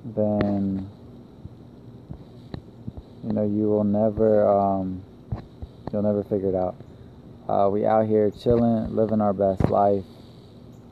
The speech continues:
And, um, you know, success, success is possible. Success is possible if you just go for it.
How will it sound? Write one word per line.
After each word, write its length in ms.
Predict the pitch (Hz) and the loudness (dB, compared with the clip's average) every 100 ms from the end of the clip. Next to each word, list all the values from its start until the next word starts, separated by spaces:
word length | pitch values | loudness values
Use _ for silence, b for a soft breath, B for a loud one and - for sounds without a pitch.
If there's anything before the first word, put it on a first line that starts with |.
| - - - - - | -20 -20 -20 -20 -8
And, 480 | 104 101 98 95 95 | -2 0 0 0 0
um, 580 | 95 95 92 92 92 92 101 - - - - - - - - - - - - - - - - - - - - - | 2 2 2 0 -6 -8 -14 -20 -20 -20 -20 -20 -20 -20 -20 -20 -10 -10 -10 -20 -20 -20 -20 -20 -20 -20 -20 -6
you 100 | 113 | -2
know, 200 | 110 113 | 0 0
success, 680 | 110 117 - 139 151 147 - - | -2 -8 -2 2 2 2 -8 -20
success 720 | - - 123 - 135 139 - - 113 | -12 -6 -6 -2 2 2 0 -8 -4
is 260 | 117 117 | -2 -2
possible. 720 | 107 104 107 107 101 92 90 92 - - - - - - - - - - - - | -4 0 0 0 -6 -8 -8 -10 -18 -20 -20 -10 -10 -10 -20 -20 -20 -20 -20 -18
Success 840 | - 104 - - 110 110 - - - - - B B - | -12 -12 -6 2 4 2 -2 -20 -20 -20 -20 B B -6
is 280 | 117 110 101 | 0 0 0
possible 880 | - 104 101 - 113 127 101 101 - | -2 2 2 -2 -10 -4 0 0 -2
if 100 | 104 101 | -8 -6
you 80 | 98 | -6
just 360 | 95 95 - - | -4 -4 -4 0
go 240 | 113 113 - | 2 2 0
for 240 | 107 107 101 | 2 4 2
it. 100 | 107 | 0